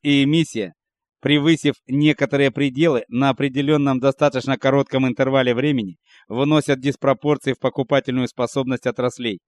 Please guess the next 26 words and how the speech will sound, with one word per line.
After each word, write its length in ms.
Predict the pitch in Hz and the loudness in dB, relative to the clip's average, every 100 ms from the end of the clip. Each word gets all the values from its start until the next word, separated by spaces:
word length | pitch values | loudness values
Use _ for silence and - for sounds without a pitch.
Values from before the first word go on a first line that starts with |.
| _ _ _ | _ _ _
по 100 | - | 0
отношению 540 | 131 - 127 - 139 127 | 0 0 -4 -2 -2 -2
к 80 | - | -2
пропорциям 640 | 127 120 151 139 120 113 - | -2 0 -2 -2 -4 -6 -8
их 220 | 143 135 | -6 -4
производственных 760 | - 131 127 120 139 - 123 120 | -2 -2 -2 0 -2 -2 -4 -4
мощностей 640 | 123 117 123 - 143 139 - _ _ | -6 -4 -6 -4 -4 -4 -6 _ _
в 60 | - | -4
натуральном 580 | 131 135 139 139 131 127 | -2 0 2 2 0 -4
учете 500 | 147 131 - 151 120 | -6 -6 -2 -4 -2
выпуска 460 | 120 143 131 - 127 | -4 -4 -4 -4 -4
продукции 640 | 135 135 123 101 - 101 - _ _ | 0 0 -2 -8 -10 -12 -14 _ _
и 100 | 127 | 0
разрушают 720 | 143 135 147 139 147 151 135 - _ | 2 2 2 0 2 2 2 -2 _
системную 640 | - 147 135 151 147 143 131 | -12 -8 -6 -2 0 0 -2
целостность 540 | - 143 131 131 117 | 0 0 0 -2 -4
народного 460 | 131 127 127 127 120 | -2 0 0 -2 -2
хозяйства, 580 | 135 120 123 104 - - _ _ _ | -2 0 0 -2 -10 -20 _ _ _
что 200 | - 135 | -4 0
ярко 400 | 131 147 143 127 | 2 2 0 -4
показали 640 | 117 120 135 123 143 131 - _ | -4 -2 -2 0 0 0 -4 _
реформаторы 800 | - 135 131 127 131 143 123 107 - | -4 -2 0 0 0 -2 -2 -6 -6
во 220 | 110 131 | -2 -2
главе 340 | 120 131 135 | 0 0 0
с 60 | 120 | -2
Гайдаром 540 | 120 123 135 143 101 | -2 0 0 0 -2